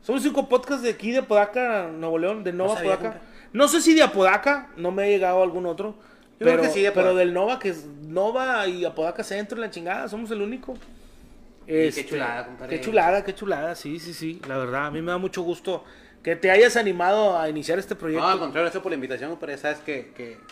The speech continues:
Speaker 2: traemos la inquietud por ahí y una chulada que me hayas invitado a tu proyecto.
Speaker 1: No, pues, qué bueno que aceptaste.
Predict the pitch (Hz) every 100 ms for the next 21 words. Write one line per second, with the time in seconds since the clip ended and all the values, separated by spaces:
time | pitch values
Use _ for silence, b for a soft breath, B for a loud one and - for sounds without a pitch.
0 | - _ _ b b b b - 139 160
1 | 175 160 151 160 160 156 151 196 196 147
2 | 143 143 143 139 131 131 123 127 113 123
3 | 120 110 113 95 - 131 139 165 139 147
4 | 139 135 147 120 - 117 113 - 123